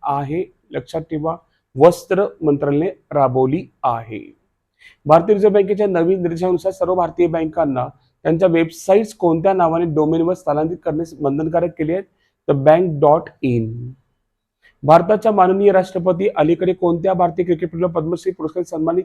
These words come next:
करण्यात आले? रविचंद्रन अश्विन. आफ्रिकन स्वाईन फिवरचा प्रादुर्भावामुळे को-, ईशान्य भारतातील कोणत्या राज्याचे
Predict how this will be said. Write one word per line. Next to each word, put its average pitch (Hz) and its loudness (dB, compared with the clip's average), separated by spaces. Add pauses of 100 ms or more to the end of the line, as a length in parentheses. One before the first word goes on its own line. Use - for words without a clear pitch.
करण्यात 160 -6
आले? 196 -4 (400)
रविचंद्रन 160 2 (140)
अश्विन. 117 -8 (1400)
आफ्रिकन 196 0
स्वाईन 196 2 (260)
फिवरचा 180 0
प्रादुर्भावामुळे 170 2
को-, 170 -2
ईशान्य 175 -2
भारतातील 170 -6
कोणत्या 165 -2
राज्याचे 160 -2